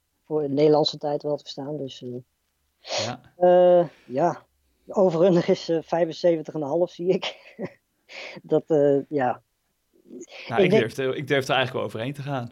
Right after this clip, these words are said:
Speaker 2: misschien wel.
Speaker 1: Ja.
Speaker 2: Dus, eh, als je kijkt naar die, die, die defensive line van Texas, die, eh, is volgens mij een beetje banged up en ook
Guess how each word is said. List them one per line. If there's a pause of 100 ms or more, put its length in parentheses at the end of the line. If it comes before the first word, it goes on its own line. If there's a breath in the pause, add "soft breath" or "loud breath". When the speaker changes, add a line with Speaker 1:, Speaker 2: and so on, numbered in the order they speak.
Speaker 2:
misschien
wel.
Speaker 1:
Ja.
Speaker 2:
Dus,
eh,
als
je
kijkt
naar
die,
die, (200)
die
defensive
line
van
Texas,
die,
eh,
is
volgens
mij
een
beetje
banged
up
en
ook